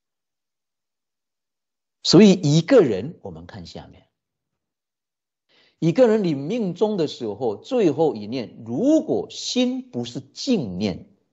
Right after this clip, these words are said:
他是不能往生的。什么叫做净念？清净心来念这一句阿弥陀佛，哪怕是一念十念，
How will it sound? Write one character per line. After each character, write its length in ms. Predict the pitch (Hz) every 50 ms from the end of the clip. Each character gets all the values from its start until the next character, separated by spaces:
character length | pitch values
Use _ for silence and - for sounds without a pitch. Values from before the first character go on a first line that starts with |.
| _ _ _ _ _ _ _ _
他 180 | - - 117 120
是 140 | 120 131 127
不 200 | - - 170 135
能 220 | 101 80 80 90
往 240 | 82 - - - -
生 160 | - - - -
的。 60 | - _ _ _ _ _ _ _ _ _ _ _ _ _ _ _ _ _ _ _ _ _ _ _ _ _
什 180 | - - - 117
么 100 | 131 147
叫 220 | 143 175 160 147
做 160 | 135 139 127 120
净 260 | 123 - 143 113 98
念？ 280 | 101 95 87 - - _ _ _ _ _ _ _ _ _ _ _ _ _ _ _ _ -
清 560 | - - - - 254 262 269 269 262 254 247
净 240 | 240 269 233 165 147
心 360 | - - 180 185 190 185 -
来 220 | - 113 92 92
念 360 | 95 - 151 170 143 107 98 92
这 100 | - 135
一 80 | 131 127
句 180 | 131 139 123
阿 160 | - 104 107
弥 140 | 104 110 113
陀 220 | 107 - 98 85 82
佛， 160 | 82 85 -
哪 320 | 110 117 113 110 107 104
怕 300 | - - - 185 160 127
是 180 | 117 - 160 151
一 200 | - - 104 101
念 180 | 117 120 104
十 260 | 92 - - - 80 76
念， 260 | 85 87 82 -